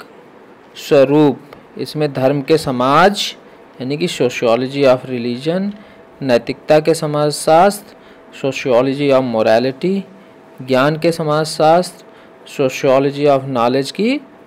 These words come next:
नींव रखी थी। इन्होंने मतलब पहली बार में Sociology of Religion, Sociology of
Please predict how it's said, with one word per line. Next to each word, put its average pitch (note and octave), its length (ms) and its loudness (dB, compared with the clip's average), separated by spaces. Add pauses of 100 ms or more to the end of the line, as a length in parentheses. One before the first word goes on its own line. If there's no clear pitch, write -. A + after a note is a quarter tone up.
नींव C3+ 300 0
रखी A#2+ 360 -2
थी। A#2 240 -10 (1080)
इन्होंने C#3+ 300 -2
मतलब D3 460 -2 (300)
पहली C3 260 0
बार A#2+ 260 4
में G3 320 -4
Sociology B2+ 640 -2
of B2 160 2
Religion, B2+ 600 -4
Sociology B2+ 580 -2
of B2 80 2